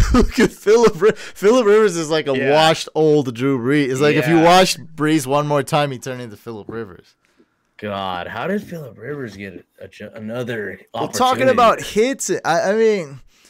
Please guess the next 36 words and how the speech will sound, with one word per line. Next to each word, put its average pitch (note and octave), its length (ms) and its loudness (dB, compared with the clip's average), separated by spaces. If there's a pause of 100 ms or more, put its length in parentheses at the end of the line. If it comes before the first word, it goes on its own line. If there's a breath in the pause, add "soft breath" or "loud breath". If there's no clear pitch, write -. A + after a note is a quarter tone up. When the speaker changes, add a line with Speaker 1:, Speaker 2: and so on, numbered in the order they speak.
(100 soft breath)
Speaker 1:
that C#4 180 2
was E4+ 200 0
a G3+ 60 2
weird E3 320 2
signing C3 440 -6
by A2+ 180 -8
the A2+ 120 -16
Colts, B2 440 -10
but, - 360 -6 (200)
you F3 180 -12
know, D#3+ 140 -6
Speaker 2:
That D3+ 60 -4
was C3 160 -4
super B2 400 -4
weird. F2+ 340 -6
Speaker 1:
but, D3 200 -4
like, C#3+ 160 -6
I D#3 80 -8
ca-, F3 260 -8
I D3 160 -8
mean, E3 160 -10
I D3+ 80 -6
get D#3+ 240 -6
it. E3 140 -2
Like, B2 220 -6
they're, C#3 380 -2 (540 soft breath)
you C3 100 -14
know, C3 100 -8
when C#3+ 260 -4 (180)
Andrew C#3+ 320 -4
Luck C#3+ 300 -2
retired, C3+ 560 -2
you C#3 80 -6
know, A#2 320 -8 (180)
us C3 240 -6
dynasty, A#2+ 960 -6